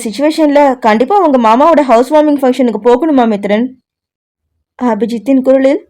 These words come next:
காதலி மீதான அக்கறையும் கவலையும் தெரிந்தது. Don't worry அபி, நீ என்ன நம்புறல, ரூஹிக்கு எதுவும் ஆகாம பத்திரமா போயிட்டு வந்துடலாம். இல்லைன்னா சந்திரிகாத்த மூக்கால பாடுற முகாரி ராகத்தை நம்ம எல்லோருமே கேட்கணும். ஐயோ,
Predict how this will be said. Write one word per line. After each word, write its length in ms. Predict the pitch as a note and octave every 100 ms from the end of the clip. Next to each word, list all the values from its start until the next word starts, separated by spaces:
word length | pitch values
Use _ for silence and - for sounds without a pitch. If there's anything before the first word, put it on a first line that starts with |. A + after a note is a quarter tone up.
| _
காதலி 480 | F#4 E4+ C#5+ B4+ G4
மீதான 580 | F4 E4 D#4+ E4 D4+ -
அக்கறையும் 680 | A#3+ A3 A#3+ B3 B3+ C4 -
கவலையும் 500 | - C4+ F#4 G#4+ D4+
தெரிந்தது. 520 | F#4+ D4+ D4 B3+ D4+ - _ _ _ _ _ _ _ _ _ G3+ G3
Don't 240 | A#3+ E4+
worry 200 | A#3+ G#3+
அபி, 300 | G3+ F#3+ F3+ G3 - _
நீ 220 | A#3 C4+
என்ன 300 | A#3+ G3+ F#3+
நம்புறல, 400 | A3+ E4+ A3 G#3 B3 _ _
ரூஹிக்கு 480 | G#3+ B3 F4 F4 C4+
எதுவும் 340 | G#3+ A3 F4
ஆகாம 380 | B3+ A3 A#3 B3+ G3 A3+
பத்திரமா 380 | A3 D4 C4+
போயிட்டு 240 | C4 A3 G#3+
வந்துடலாம். 400 | G3 F#3+ F#3 F#3+ _ _ _ _ -
இல்லைன்னா 600 | C#4 A3+ A3+ A#3 C4 A#3 B3+ _ -
சந்திரிகாத்த 720 | A3+ A#3 D4 D4 C#4 C4+ B3 A3+
மூக்கால 480 | A3 A3+ A#3+ A3+ D4
பாடுற 300 | C4+ C4 C#4
முகாரி 340 | B3 B3+ C4
ராகத்தை 460 | B3 A#3 A#3+ A#3 -
நம்ம 300 | C4 A#3 A#3
எல்லோருமே 440 | G#3+ G#3 C#4 A3+ B3+
கேட்கணும். 500 | B3+ A#3+ A#3+ - _ _ _ _ _ _ _ _ _
ஐயோ, 600 | - D#4 D#4+ F#4 C#4 A#3+